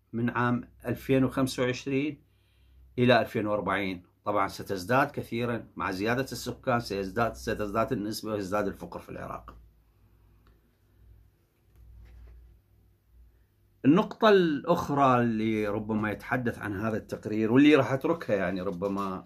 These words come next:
يعني لا، يعني ربما يسمح الوقت قليلًا. آه، تقول التقرير، يقول: "العراق هو أقل دولة بخصوص الموارد غير النفطية".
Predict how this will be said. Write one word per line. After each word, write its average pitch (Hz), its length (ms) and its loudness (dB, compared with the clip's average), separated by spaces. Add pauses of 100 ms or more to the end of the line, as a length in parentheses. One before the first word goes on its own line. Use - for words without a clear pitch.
يعني 104 260 -8
لا، 143 280 0 (180)
يعني 107 720 -4 (120)
ربما 139 320 8
يسمح 120 280 0
الوقت 101 500 -8 (140)
قليلًا. 95 440 -2 (1200)
آه، 101 300 -8 (260)
تقول 185 440 10
التقرير، 139 540 2
يقول: 131 360 2
"العراق 139 580 4
هو 131 200 4
أقل 139 540 2
دولة 120 520 4
بخصوص 123 540 -8
الموارد 127 600 2
غير 127 280 6
النفطية". 107 760 0